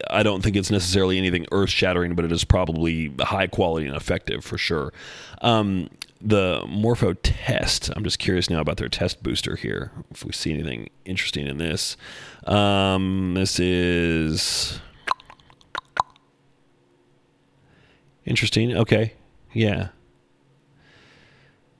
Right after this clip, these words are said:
Splanthus is also has ashwagandha root, fenugreek. Um,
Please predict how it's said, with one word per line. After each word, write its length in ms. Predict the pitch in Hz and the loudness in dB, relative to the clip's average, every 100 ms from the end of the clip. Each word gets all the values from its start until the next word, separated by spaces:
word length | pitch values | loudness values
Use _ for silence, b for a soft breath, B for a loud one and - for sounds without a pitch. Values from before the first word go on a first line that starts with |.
| _ _ _ | _ _ _
Splanthus 1200 | - - 110 120 113 120 113 110 - - - - - | -6 2 4 4 4 4 4 2 0 0 0 -2 0
is 200 | 107 104 | 2 4
also 240 | 107 107 | 4 4
has 200 | 107 101 101 | 4 4 2
ashwagandha 760 | 107 104 - - 101 107 101 | 2 2 2 0 2 2 2
root, 320 | 104 104 95 | 4 2 0
fenugreek. 880 | - 110 104 98 101 101 98 - - | 0 2 2 2 4 4 2 -4 -4
Um, 640 | - 101 98 98 98 98 | 0 2 4 2 2 0